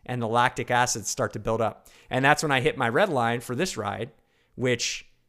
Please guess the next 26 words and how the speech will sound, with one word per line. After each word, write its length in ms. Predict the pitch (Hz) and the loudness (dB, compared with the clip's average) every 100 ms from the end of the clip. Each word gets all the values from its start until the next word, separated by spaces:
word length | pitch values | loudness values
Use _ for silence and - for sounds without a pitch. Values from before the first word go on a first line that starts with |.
| _ _ - | _ _ -4
if 160 | 135 151 | -2 -2
you've 160 | 127 | -2
never 220 | 139 180 196 | 0 0 0
redlined, 760 | 143 147 131 120 113 120 131 - | 2 0 0 -2 -2 -4 -6 -8
listeners, 680 | 120 120 - 107 113 - - _ _ _ _ _ _ _ _ _ - - | -6 -6 -6 -8 -8 -10 -14 _ _ _ _ _ _ _ _ _ -20 -10
it's 160 | 139 - | -8 -2
quite 260 | - 190 | 2 2
an 100 | 175 | 2
interesting 440 | 151 151 147 - 127 | -4 -4 -6 -6 -6
experience 580 | - 160 139 113 113 123 | -6 -2 0 0 -4 -4
when 160 | 117 | -4
your 220 | 110 110 | -2 -4
body 460 | 107 123 127 123 117 | 0 4 4 2 -4
is 280 | - 113 - | -6 -8 -8
tuned 320 | - 131 113 | -6 -4 -4
up. 240 | 95 - _ _ _ _ _ | -4 -8 _ _ _ _ _
Because 300 | 123 120 135 | -2 -2 -2
when 140 | 135 113 | -4 -2
I 280 | 135 185 | 2 2
redline, 540 | 185 139 117 113 110 117 - | 2 0 0 -2 -4 -4 -4
I 100 | 127 | -2
can 160 | 131 | -4
feel 380 | 110 - 147 151 | -8 -4 0 0
my 180 | 131 123 | 0 -2
entire 920 | 117 107 - 143 156 170 175 175 165 _ _ _ - | -4 -6 -2 0 0 0 -4 -6 -8 _ _ _ -18
body 720 | 113 123 135 135 113 104 | 0 4 4 4 0 -6